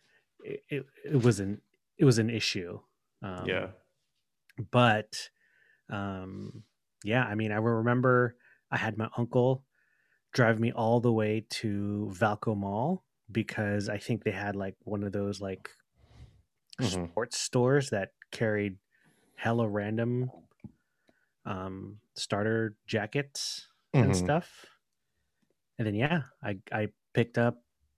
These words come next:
Speaker 1: that was, like, a, I think I had some money from Christmas, and then that's what I got. I got a, uh, U N L V Running Rebels,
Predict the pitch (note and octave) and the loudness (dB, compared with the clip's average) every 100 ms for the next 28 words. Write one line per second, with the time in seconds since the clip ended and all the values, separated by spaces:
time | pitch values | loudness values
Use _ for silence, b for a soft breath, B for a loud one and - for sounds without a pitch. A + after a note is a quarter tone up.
0 | _ - A2 A2+ G#2+ G#2+ G#2 G2 F#2+ B2 | _ -2 0 2 0 0 -2 -2 -4 -2
1 | A2 G#2 G2+ - G#2 G#2 A2 - G2+ B2+ | -2 -4 -6 -4 -2 -2 -4 -6 -4 -4
2 | - D3 C#3 - G2+ G2+ G2 G2+ F#2+ G2+ | 0 -2 -2 -8 -6 -4 -4 -4 -4 -6
3 | - - A2+ A2+ C#3 A#2+ _ G#2+ G2 G2 | -6 -6 -4 0 -2 -2 _ -8 -6 -8
4 | - - A2 G#2+ G#2+ - _ _ _ _ | -10 -10 -8 -8 -10 -14 _ _ _ _
5 | _ _ _ G2+ - - - - _ _ | _ _ _ -18 -16 -18 -18 -20 _ _
6 | _ _ B2+ G#2+ A2+ A2 G#2+ A#2 A2 A#2 | _ _ -6 -2 0 0 2 2 2 0
7 | A#2 A2+ B2 B2+ B2 B2+ B2 - - - | 2 2 2 4 4 2 -2 -8 -10 -12